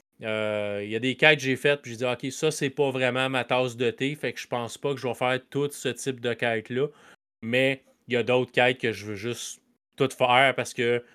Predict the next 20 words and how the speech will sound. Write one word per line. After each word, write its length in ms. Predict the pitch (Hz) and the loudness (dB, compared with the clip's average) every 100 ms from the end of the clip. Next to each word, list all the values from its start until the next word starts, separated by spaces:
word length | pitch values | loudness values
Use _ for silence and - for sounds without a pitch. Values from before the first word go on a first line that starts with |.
| _ _ - | _ _ -4
ça 160 | 123 | 0
raconte 360 | 113 110 123 117 | 2 2 -2 -2
une 100 | 123 | -6
histoire 420 | 110 - 117 117 | -6 0 2 2
de 140 | 113 113 | 0 -2
plus. 500 | - 123 120 131 - | -2 -4 -4 -4 -2
Comme 160 | 117 | 0
là, 80 | 127 | 0
je 140 | 135 | -2
suis 100 | - | -2
en 140 | 127 123 | 0 0
plein 240 | 131 139 | 2 2
dans 160 | 139 127 | 2 0
une 280 | 107 120 127 | -2 -4 0
autre, 440 | 131 131 - - _ _ _ | 2 0 -6 -20 _ _ _
comme 180 | - 123 | -8 -6
une 180 | 123 117 | -6 -4
deuxième 480 | 127 131 117 135 139 _ _ _ | -2 0 2 2 2 _ _ _
petite 240 | - - - - | -14 -10 -12 -8
histoire 540 | 131 120 117 131 135 | -2 2 2 2 0